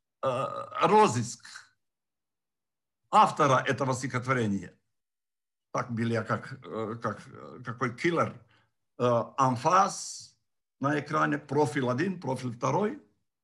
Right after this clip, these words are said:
Вот кто его найдет из этого стихотворения, он получит награду, государство его награждает, Хорватия и так дальше, и так да-, тому подобное.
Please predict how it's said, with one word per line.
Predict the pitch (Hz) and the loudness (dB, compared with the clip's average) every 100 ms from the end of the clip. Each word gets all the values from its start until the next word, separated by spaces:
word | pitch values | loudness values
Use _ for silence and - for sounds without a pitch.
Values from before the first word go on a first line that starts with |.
| _ _ _ _ _ | _ _ _ _ _
Вот | 120 175 - | 0 0 -2
кто | - 147 | 0 2
его | 139 135 | 4 2
найдет | 131 127 160 170 - - - _ _ _ _ _ - | 0 0 0 -2 -6 -20 -20 _ _ _ _ _ -6
из | 120 | -2
этого | 135 139 131 | -2 -2 -4
стихотворения, | 123 120 120 131 151 | -4 -8 -4 0 2
он | 131 135 | 2 0
получит | 107 120 120 - | 0 -2 -2 -4
награду, | 113 104 120 123 120 117 - _ | -4 2 2 2 0 -4 -10 _
государство | 104 101 107 113 113 107 104 | -10 -6 0 0 0 -4 -6
его | 104 104 | -4 -4
награждает, | 101 98 95 87 90 101 | -4 -6 -8 -4 -4 -4
Хорватия | - 95 90 123 113 117 | -6 -8 -4 -4 -4 -8
и | |
так | 107 104 | -8 -4
дальше, | 113 120 120 | -4 -4 -8
и | |
так | 120 | -8
да-, | 107 110 - | -8 -10 -8
тому | 117 107 | -6 -6
подобное. | 123 123 175 190 | -6 -4 -4 -6